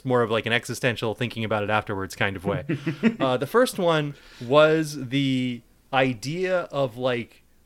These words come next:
Speaker 1: okay, you're alone in a dark house, and there's some creaking noises, and you're not sure what's going on, and it's like, maybe something's there, and maybe it's not,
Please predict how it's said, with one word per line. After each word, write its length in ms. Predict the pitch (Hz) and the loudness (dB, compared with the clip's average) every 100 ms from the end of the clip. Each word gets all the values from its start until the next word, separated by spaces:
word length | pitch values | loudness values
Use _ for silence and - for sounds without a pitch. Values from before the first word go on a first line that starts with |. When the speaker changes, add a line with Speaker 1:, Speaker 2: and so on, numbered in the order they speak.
| - | -6
Speaker 1:
okay, 580 | 151 151 127 117 113 110 | -4 2 2 4 0 -2
you're 240 | 127 127 123 | -2 0 2
alone 340 | 113 139 151 | 4 2 4
in 120 | 143 | 0
a 80 | 120 | 0
dark 300 | 127 127 127 | 2 2 2
house, 380 | 120 107 110 - | 2 2 2 -4
and 80 | 107 | -8
there's 140 | 101 | -8
some 120 | 117 | -10
creaking 380 | - 135 135 127 | -4 -2 -2 0
noises, 380 | 123 120 117 101 | 0 0 -2 -8
and 80 | 92 | -6
you're 100 | 101 | 0
not 180 | 131 | 0
sure 200 | 131 131 | 0 0
what's 180 | 123 120 | 0 -2
going 340 | - 120 113 107 | -2 0 0 -2
on, 440 | 107 104 104 98 _ - _ - | -2 -2 -4 -10 _ -20 _ -10
and 120 | 107 | -10
it's 80 | 90 | -8
like, 120 | 101 | -8
maybe 320 | 92 127 139 139 | -4 -2 0 0
something's 380 | 143 123 131 120 | -2 0 0 2
there, 220 | 120 117 | 2 2
and 100 | 104 | -2
maybe 260 | 117 123 | -2 -2
it's 160 | 120 - | -2 -4
not, 400 | 110 107 104 | -4 -2 -4